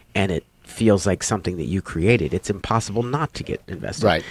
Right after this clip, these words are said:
Speaker 1: So generally they don't,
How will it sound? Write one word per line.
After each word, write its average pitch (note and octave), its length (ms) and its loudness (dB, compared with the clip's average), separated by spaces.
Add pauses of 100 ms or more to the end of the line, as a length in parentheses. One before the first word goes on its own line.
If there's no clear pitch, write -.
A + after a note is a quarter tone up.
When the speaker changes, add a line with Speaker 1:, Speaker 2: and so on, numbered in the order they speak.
(400)
Speaker 1:
So E3+ 460 6
generally G#3 560 8
they C3 200 8
don't, A#2 720 6